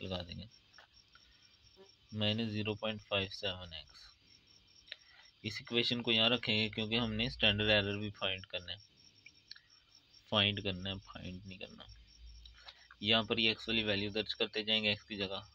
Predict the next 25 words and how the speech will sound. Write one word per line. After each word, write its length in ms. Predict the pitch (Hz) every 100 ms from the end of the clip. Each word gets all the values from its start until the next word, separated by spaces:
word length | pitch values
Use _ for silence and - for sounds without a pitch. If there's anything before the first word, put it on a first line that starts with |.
| -
और 80 | 202
multiply 560 | 147 139 - 104 143 196 _ - 104
minus 280 | 104 98 -
करने 260 | 104 101
के 60 | 101
बाद 240 | 92 104 - _ _ _ - _ _ 101
पहले 140 | 110
multiply 400 | 113 110 117 127
करेंगे, 340 | 120 113 110 107
फिर 200 | 110 107
इसमें 260 | - 110
से 100 | 107
minus 280 | 104 95 -
करेंगे, 360 | 107 104 104 104
तो 520 | - - - - 101
ये 60 |
हमारा 200 | 107 101 98
कॉलम 340 | 95 95 92
बन 180 | 95 87
जाएगा। 220 | - - - - - - - - _ _ _ - _ - _ -
ठीक 220 | 107 -
है, 100 | - - - - - - - - _ - _ _ _ - _ - - - - - _ _
ई 100 | 123
वाला 200 | 120 127 123
कॉलम, 360 | 117 110 113